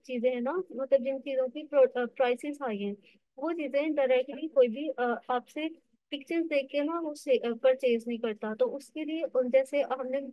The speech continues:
देखा था इसकी एक example कि कोई, अ, जैसे, अ, प्लॉट्स वगैरह sale हो रहे होते हैं ना, तो अगर, अ, कोई भी अपनी website पे उसकी पिक्चर्स लगा दे, और तो ये नहीं होता कि उनको बस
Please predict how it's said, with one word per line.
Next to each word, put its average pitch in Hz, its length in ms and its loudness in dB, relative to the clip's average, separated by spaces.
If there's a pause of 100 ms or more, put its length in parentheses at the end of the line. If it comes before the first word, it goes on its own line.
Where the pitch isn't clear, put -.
देखा 247 320 0
था 311 120 -6
इसकी 294 220 -6
एक 285 120 -6
example 254 440 -4
कि 311 120 -12
कोई, 294 160 -6
अ, 240 320 -6
जैसे, 254 400 0
अ, 269 80 -8 (440)
प्लॉट्स 262 540 6
वगैरह 262 260 2
sale 240 300 2
हो 240 100 4
रहे 240 120 4
होते 254 180 0
हैं 262 60 0
ना, 311 140 -6 (420)
तो 294 80 2
अगर, 262 600 2
अ, 247 40 0
कोई 277 220 0
भी 269 140 -6
अपनी 285 260 -2
website 269 460 0
पे 285 60 -2
उसकी 285 160 -6
पिक्चर्स 262 400 2
लगा 254 280 2
दे, 233 140 4
और 240 360 0
तो 269 180 2
ये 262 240 0
नहीं 311 100 0
होता 277 160 0
कि 254 120 4
उनको 262 240 0
बस 254 280 -6